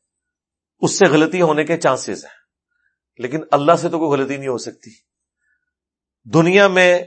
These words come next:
جج کو فیصلہ کرنے کے لیے شواہد کی ضرورت ہے، اللہ تعالیٰ کو کسی دلیل کی ضرورت نہیں ہے، اس کے سامنے ہر چیز ہے۔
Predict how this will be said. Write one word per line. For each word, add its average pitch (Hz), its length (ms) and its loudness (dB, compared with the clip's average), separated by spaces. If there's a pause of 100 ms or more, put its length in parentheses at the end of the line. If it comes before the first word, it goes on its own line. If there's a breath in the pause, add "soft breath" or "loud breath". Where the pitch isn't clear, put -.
(260)
جج 190 320 4
کو 202 120 4
فیصلہ 175 340 4 (100)
کرنے 165 240 0
کے 160 140 -2
لیے 151 240 0
شواہد 123 580 2
کی 139 80 -2
ضرورت 131 380 0
ہے، 117 100 -4 (920)
اللہ 180 340 4
تعالیٰ 170 340 6
کو 165 140 4 (100)
کسی 165 260 -4
دلیل 175 340 2
کی 180 80 0
ضرورت 165 280 0
نہیں 160 220 -4
ہے، 151 100 -2 (400)
اس 139 140 -6
کے 147 120 -6
سامنے 127 360 0
ہر 135 200 4
چیز 131 260 -4
ہے۔ 131 100 -4